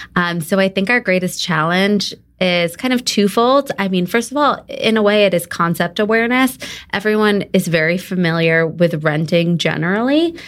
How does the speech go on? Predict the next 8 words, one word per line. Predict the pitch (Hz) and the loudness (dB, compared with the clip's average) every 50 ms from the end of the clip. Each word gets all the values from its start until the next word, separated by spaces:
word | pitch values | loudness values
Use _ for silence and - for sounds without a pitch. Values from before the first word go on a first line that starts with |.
| - - - _ | -20 -20 -4 _
but | - 214 - - | 0 0 2 0
renting | 185 175 175 180 - 226 226 | 0 0 0 0 0 0 -2
high-end | 208 - 190 185 180 175 170 165 165 165 170 165 - | -2 -2 0 0 0 2 0 0 0 0 0 -2 -2
fine | - - 165 165 | -4 -4 -4 -4
diamond | 156 160 165 160 165 170 180 190 | -6 -4 -2 -2 0 0 2 2
jewelry | - 269 294 285 247 208 190 185 175 175 175 165 - | 4 4 4 4 4 4 2 2 2 0 -2 -2 0
is | - 185 170 - | 0 0 0 -2
still | - - - - 190 185 175 175 170 170 170 165 165 165 - - - | -8 -14 -4 0 2 2 2 2 2 2 2 4 2 2 0 -2 -6